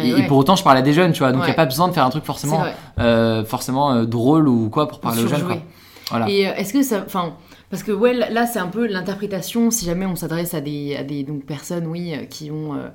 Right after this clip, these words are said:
Speaker 2: plus de vingt-cinq ans.
Speaker 1: Ouais.
Speaker 2: Euh, mais donc, tu penses que pour les personnes qui font même partie de la tranche millennials, euh, et qui veulent toucher cette, euh, cette cible, ils n'ont pas, euh, tu vois, euh,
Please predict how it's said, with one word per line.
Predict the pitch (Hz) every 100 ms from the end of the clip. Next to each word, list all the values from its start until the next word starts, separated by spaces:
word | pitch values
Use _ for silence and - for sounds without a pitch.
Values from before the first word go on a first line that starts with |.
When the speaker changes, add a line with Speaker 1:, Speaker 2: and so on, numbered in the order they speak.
| - - - _
Speaker 2:
plus | -
de | 170
vingt-cinq | 160 - 185
ans. | 247 262 -
Speaker 1:
Ouais. | - 208
Speaker 2:
Euh, | 185 175 175 170
mais | 170 170
donc, | 160 165
tu | 165
penses | 202 233 -
que | 180 160 139 -
pour | 170
les | 165
personnes | 180 170 226 214
qui | 160
font | - 277 294
même | 240 226
partie | 180 190
de |
la | 170
tranche | 165 -
millennials, | 175 185 202 175 139 - - - -
euh, | 165 156 151 151 -
et | 156
qui | 165
veulent | 165 233 208 - -
toucher | - 165 185
cette, | 165 -
euh, | 156 147
cette | 143 143
cible, | - 277 208 -
ils | 170
n'ont | 160 160
pas, | 208 208 220 208
euh, | 151 143 139 139 - - _
tu | -
vois, | 190 196 185
euh, | 160 151